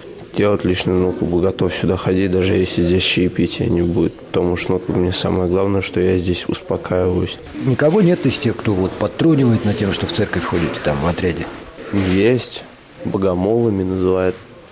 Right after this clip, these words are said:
Speaker 1: Ну, кто-то понимает со временем все. Я знаю тем, что вот здесь я молюсь за родных, я знаю, что им это может там помочь. И не то, что может, а поможет.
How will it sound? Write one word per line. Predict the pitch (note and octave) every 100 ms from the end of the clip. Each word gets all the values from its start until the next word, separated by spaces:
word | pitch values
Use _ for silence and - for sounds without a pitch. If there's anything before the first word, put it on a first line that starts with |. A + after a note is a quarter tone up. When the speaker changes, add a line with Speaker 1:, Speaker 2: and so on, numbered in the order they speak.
| -
Speaker 1:
Ну, |
кто-то | - D3 -
понимает | - G#2+ G2+ A#2+ B2+
со | - G2+
временем | F#2+ G2 F#2+ F2+ F2+
все. | - - - - -
Я | A2 F#2+
знаю | G2+ G#2+ F#2+
тем, | - G#2 F#2
что | - F#2
вот | F2+
здесь | G2 G#2 -
я | F#2+
молюсь | F#2+ G2+ A#2+ A#2+ - - -
за | F2+ G2
родных, | F#2+ G#2 A#2 -
я | F#2
знаю, | F#2 G2+
что | - -
им | F2+ - G#2+
это | G2+ F#2
может | F#2+ G2 F#2+
там | - F2+
помочь. | - F#2 F2+ F2+ - -
И | F#2+ F#2 F2+
не | F#2 F#2
то, | A#2
что | A2+ -
может, | G2 F#2 F2 -
а |
поможет. | - F#2+ F#2+ F#2 E2+ -